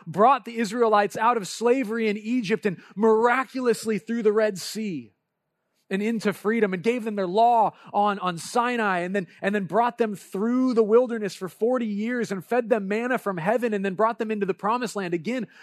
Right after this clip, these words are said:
by miraculously bringing them across the Jordan River. And you've heard these stories time and time again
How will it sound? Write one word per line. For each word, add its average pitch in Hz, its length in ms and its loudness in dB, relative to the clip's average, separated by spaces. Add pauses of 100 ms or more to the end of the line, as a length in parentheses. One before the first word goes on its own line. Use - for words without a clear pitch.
by 202 140 4
miraculously 208 880 0
bringing 220 380 -4
them 208 120 -4
across 214 480 -2
the 175 120 -6
Jordan 208 400 0
River. 175 400 -2 (1800)
And 214 120 0
you've 226 140 0
heard 240 320 2
these 196 180 -4
stories 233 520 2
time 226 380 -2
and 202 80 -6
time 214 260 -2
again 202 360 -2